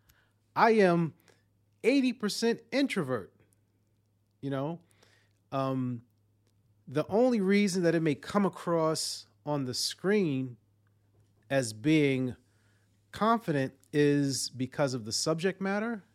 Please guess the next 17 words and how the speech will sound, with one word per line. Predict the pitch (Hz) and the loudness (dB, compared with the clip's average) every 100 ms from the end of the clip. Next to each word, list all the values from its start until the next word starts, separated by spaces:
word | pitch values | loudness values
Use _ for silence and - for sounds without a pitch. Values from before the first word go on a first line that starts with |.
| _ | _
It's | 147 127 107 | -6 -6 0
different. | 151 214 139 113 - | 0 2 -2 -6 -2
Like, | 131 120 _ _ - - _ - | -2 -2 _ _ -20 -20 _ -6
if | 139 | -4
you | 139 208 | 2 6
were | 180 | 6
to | - | 6
ask | 151 156 - - | 4 2 2 -2
me | 151 147 | -2 -2
to | - 151 | -2 -6
explain | - - - 147 143 143 135 127 _ _ _ _ _ _ _ _ _ _ _ _ _ | -6 -10 -2 0 2 0 -2 -6 _ _ _ _ _ _ _ _ _ _ _ _ _
how | - 156 | 0 0
to | |
run | 143 143 | 0 -2
a | 120 | -4
sales | - 165 170 170 | 0 2 2 0
funnel, | 190 190 208 | -2 -2 -2